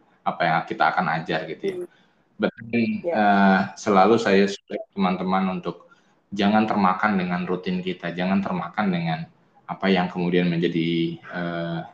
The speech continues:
Speaker 1: habit, yang menjadi cycle kita, yang kita harus lakukan setiap harinya gitu. Terus
Speaker 2: Hmm.
Speaker 1: kemudian, eh, mendadak cara mengajar kita jadi set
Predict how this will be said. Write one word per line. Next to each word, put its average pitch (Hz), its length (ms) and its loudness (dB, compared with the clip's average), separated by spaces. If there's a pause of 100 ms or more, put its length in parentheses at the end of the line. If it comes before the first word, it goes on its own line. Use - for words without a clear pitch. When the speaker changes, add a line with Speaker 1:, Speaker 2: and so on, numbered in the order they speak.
(680)
Speaker 1:
habit, 95 460 0 (320)
yang 92 160 0
menjadi 85 240 2
cycle 90 480 0
kita, 85 500 -4
yang 90 140 -2
kita 87 180 -2
harus 87 240 -4
lakukan 82 540 -2
setiap 85 420 0
harinya 85 560 -4
gitu. - 220 -14 (500)
Terus 107 220 2
Speaker 2:
Hmm. 95 100 -2
Speaker 1:
kemudian, 92 400 4 (560)
eh, 87 400 -4 (260)
mendadak 98 720 2 (400)
cara 90 240 4
mengajar 87 400 2
kita 90 240 0
jadi 90 180 2
set 92 200 0